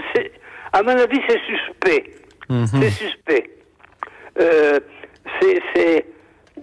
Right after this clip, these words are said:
Speaker 1: c'est, c'est ne pas, ne, ne pas vouloir, euh, euh, euh, jouir des bienfaits,
Speaker 2: Mhm.
Speaker 1: euh, de la Providence.
Speaker 2: Merci,
Speaker 1: Voilà.
Speaker 2: François,
Speaker 1: Et, et
Speaker 2: pour
Speaker 1: que nous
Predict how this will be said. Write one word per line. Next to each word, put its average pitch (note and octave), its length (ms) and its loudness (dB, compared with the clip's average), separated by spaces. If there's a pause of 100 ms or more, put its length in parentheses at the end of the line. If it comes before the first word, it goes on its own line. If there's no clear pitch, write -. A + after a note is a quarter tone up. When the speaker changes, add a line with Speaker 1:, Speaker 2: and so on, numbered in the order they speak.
(440)
Speaker 1:
c'est, - 160 0 (160)
c'est F3+ 100 2
ne G3+ 220 2
pas, A#3 220 0
ne, - 1400 -6
ne F#3+ 80 4
pas A3 280 0
vouloir, G3+ 720 2
euh, E3+ 280 2 (420)
euh, - 0 -
euh, F3 520 2 (120)
jouir G3 320 0 (100)
des F#3 120 0
bienfaits, E3+ 760 -2 (120)
Speaker 2:
Mhm. A2+ 300 -10 (460)
Speaker 1:
euh, C3 800 -4 (120)
de E3 120 -4
la E3 100 -4
Providence. D3+ 560 -4 (340)
Speaker 2:
Merci, C3 260 -2
Speaker 1:
Voilà. C#3+ 320 -4
Speaker 2:
François, E3+ 380 -2
Speaker 1:
Et, - 80 -2
et - 20 -4
Speaker 2:
pour C3 140 -6
Speaker 1:
que F#3+ 200 -4
nous F#3 140 -2